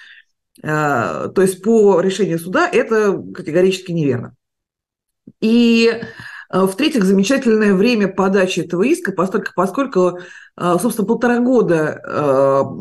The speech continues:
пока я рассказываю про частные военные компании в России в связи с войной в Украине, полтора года я рассказываю, что частная военная компания «Редут»,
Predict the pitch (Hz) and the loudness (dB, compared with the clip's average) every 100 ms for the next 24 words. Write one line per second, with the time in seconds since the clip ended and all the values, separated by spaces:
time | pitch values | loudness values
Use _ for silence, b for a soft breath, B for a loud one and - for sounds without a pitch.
0 | 82 113 101 180 208 175 165 165 175 202 | -10 -8 -6 -4 0 2 2 0 -2 -2
1 | 160 147 143 143 143 143 147 143 143 135 | -2 -2 -2 0 -2 -4 0 2 2 0
2 | 135 170 165 156 151 151 170 180 160 151 | -2 -6 -4 -4 -4 -2 -2 0 -2 -2
3 | 147 147 147 147 143 151 202 294 339 349 | -4 -6 -2 0 2 2 0 0 0 0
4 | 175 165 170 165 151 156 180 165 147 135 | 0 0 0 0 0 -2 0 0 0 -2
5 | 127 B B B B - - 185 190 294 | -8 B B B B -8 -2 0 0 2
6 | 226 165 170 190 233 180 175 175 160 170 | 2 2 0 -2 -2 0 0 0 2 2
7 | 165 165 B B - - 220 214 185 185 | 2 -2 B B -10 -2 -2 0 0 0
8 | 170 175 190 190 160 156 185 190 320 359 | 0 -2 -2 -2 -2 0 2 4 2 2